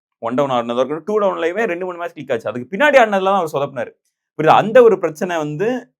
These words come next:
இந்தியால அவர் கிடையாது. இந்தியா பி சி சி ஐல வந்து, ஆ, என்னது, இந்தியன் கிரிக்கெட் டீம்ல அவர் இருக்காரு. So, அதனால maybe, like, அது திலக் வர்மா கொடுத்திருப்பாங்களோன்றதும் இருக்க தான் செய்யுது. But ஆனா, இங்க இருந்தாலும் ஸ்ரேயஸ் ஐயர் கொடுத்திருக்கலாம். But ஓகே, <laughs> ஃபை-, ஃபைன். அது அவரோட விஷனா இருக்குது. அது ஒர்க் அவுட் ஆச்சுன்னா எந்த ஒரு பிரச்சனையும் கிடையாது. எப்பவுமே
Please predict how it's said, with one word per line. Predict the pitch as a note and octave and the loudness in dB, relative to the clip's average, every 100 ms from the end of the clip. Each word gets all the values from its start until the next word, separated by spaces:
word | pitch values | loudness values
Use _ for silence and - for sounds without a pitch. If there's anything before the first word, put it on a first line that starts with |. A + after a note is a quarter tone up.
| E3+ | -2
இந்தியால | F#3+ F3 | 4 6
அவர் | C#3+ A#2+ | 4 2
கிடையாது. | G2+ F2+ - | -6 -12 -12
இந்தியா | C3+ B2+ A#2 | -6 -4 -4
பி | D3+ | -8
சி | D#3 | -8
சி | D3 | -8
ஐல | B2 | -6
வந்து, | A2+ A2+ B2 A2 | -6 -8 -6 -2
ஆ, | A2 G#2+ | -2 -4
என்னது, | B2 | -6
இந்தியன் | A2 C3+ D#3 | -8 -10 -12
கிரிக்கெட் | B2+ B2+ G#2+ | -14 -16 -14
டீம்ல | G#2 G#2 A#2 | -14 -12 -12
அவர் | G2+ | -12
இருக்காரு. | G2+ A2 G#2+ - _ _ _ _ | -14 -12 -12 -12 _ _ _ _
So, | _ G#3 | _ 2
அதனால | F3 C4 C4+ A3+ | 4 2 0 -2
maybe, | |
like, | G#3 G3+ F#3+ | 0 0 0
அது | D#3 | -4
திலக் | D#3 E3 | -6 -4
வர்மா | D#3 D3+ | -4 -4
கொடுத்திருப்பாங்களோன்றதும் | D3+ D3 D3+ B2+ A#2+ A#2+ A#2+ A2 A#2+ D3 B2 | -6 -8 -14 -8 -8 -8 -12 -14 -14 -12 -12
இருக்க | A2+ B2+ | -12 -12
தான் | C3 C3 | -12 -12
செய்யுது. | G#2+ G#2+ - _ _ - | -14 -14 -20 _ _ -8
But | A2+ | -2
ஆனா, | A#2 D3+ | 0 0
இங்க | C3 | -2
இருந்தாலும் | C3 D3 | -4 -4
ஸ்ரேயஸ் | D3 | -4
ஐயர் | A#2+ B2+ A#2+ | -4 -4 -8
கொடுத்திருக்கலாம். | A2 A#2+ C#3+ A#2 C#3+ | -10 -12 -10 -10 -10
But | A#2+ - | -12 -10
ஓகே, | C#3 D#3 D3+ | -4 -4 -2
<laughs> | E3 C3+ A#2+ D#3 | -2 -2 -4 -4
ஃபை-, | C#3 - - | -4 -4 -4
ஃபைன். | F#3 - _ _ | -4 -6 _ _
அது | C#3 E3+ | 6 6
அவரோட | E3 E3+ | 6 2
விஷனா | E3 E3 G#3+ F3+ | -2 -4 -4 -4
இருக்குது. | D#3+ D#3+ F#3 | -4 -6 -6
அது | A2 A#2 A#2+ | -2 -2 -2
ஒர்க் | |
அவுட் | - D3+ | -2 -2
ஆச்சுன்னா | C3+ - C#3+ C#3+ | -2 -4 -6 -6
எந்த | B2 | -6
ஒரு | B2 A#2+ | -6 -8
பிரச்சனையும் | A2+ C#3 | -12 -10
கிடையாது. | A#2 G#2 C3 | -8 -6 -6
எப்பவுமே | C#3+ D#3+ | -6 -6